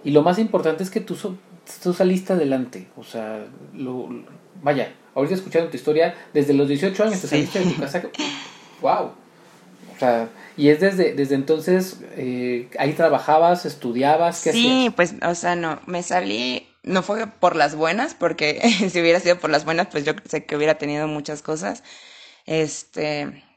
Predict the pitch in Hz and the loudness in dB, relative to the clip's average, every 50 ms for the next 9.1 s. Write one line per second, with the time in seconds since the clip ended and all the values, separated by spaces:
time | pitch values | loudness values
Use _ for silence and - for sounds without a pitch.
0 | - - - 175 185 196 - 202 202 220 220 220 185 170 165 165 180 202 214 180 | -10 -2 0 0 0 2 0 0 0 -2 -2 0 0 0 0 -2 -2 0 2 2
1 | 175 160 151 147 143 156 - 170 165 170 175 180 190 185 180 160 175 - - 170 | 4 4 2 0 0 -2 0 0 0 0 0 -2 -2 0 0 -2 -4 -4 -2 -2
2 | - - - - - - 165 175 196 175 165 - 160 156 165 - 151 151 - 160 | -2 -2 -4 -6 -4 -2 -2 -2 -2 -6 -4 0 2 2 2 2 0 -4 -2 -2
3 | 165 165 170 170 - 151 151 - 156 156 - 160 151 147 156 147 143 143 151 151 | 0 0 -2 -4 -6 -8 -6 -6 -6 -4 -4 -2 -2 -2 -2 -4 -4 -4 -4 -6
4 | 151 156 160 - 151 151 156 147 139 139 139 143 - 180 190 285 - - - - | -6 -8 -8 -6 -6 -4 -4 -4 -4 -6 -8 -8 -8 -8 -8 -10 -12 -16 -20 -20
5 | - - - - - - _ _ _ _ _ _ - 156 151 151 170 165 - 160 | -20 -20 -20 -20 -20 -20 _ _ _ _ _ _ 2 2 2 2 2 2 2 2
6 | 160 - 151 135 - 143 147 - 147 139 - 151 147 - 143 135 139 143 151 143 | 2 2 0 0 -2 -2 -4 -2 -4 -4 -2 -4 -4 -2 -4 -4 -4 -4 -4 -4
7 | 135 139 139 143 147 156 156 - 147 143 139 139 147 156 165 160 151 147 143 147 | -2 -2 -4 -4 -4 -6 -6 -4 -2 -2 0 0 0 -2 -2 -2 -2 -2 -2 -4
8 | 143 147 143 - 139 139 143 104 85 - 92 - - - 233 247 262 277 294 - | -4 -6 -6 -8 -8 -6 -6 -6 -8 -8 -10 -10 -8 -8 -6 -4 -4 -4 -4 -6
9 | - | -12